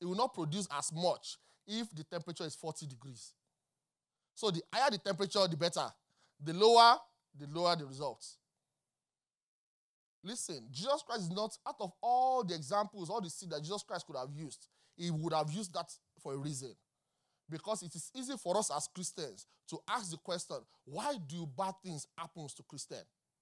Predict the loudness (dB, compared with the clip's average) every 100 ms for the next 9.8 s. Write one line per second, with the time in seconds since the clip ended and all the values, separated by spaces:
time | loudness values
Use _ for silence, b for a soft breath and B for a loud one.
0 | _ _ _ _ _ _ _ _ _ -14
1 | -10 -2 0 -2 -6 -18 _ -16 -12 -12
2 | -10 -12 -8 -8 -8 -14 -14 -6 -4 -4
3 | -6 -16 _ -18 -14 -14 -14 -14 -18 -18
4 | _ _ _ _ _ _ _ _ -16 -8
5 | -6 -6 -6 -8 -8 -10 -8 -6 -8 -10
6 | _ _ _ _ _ _ _ _ _ _
7 | -4 0 2 4 2 0 -4 -4 2 2
8 | 2 -2 -4 -4 -6 -8 -8 -10 -6 -4
9 | -4 -6 b -10 -8 -6 -4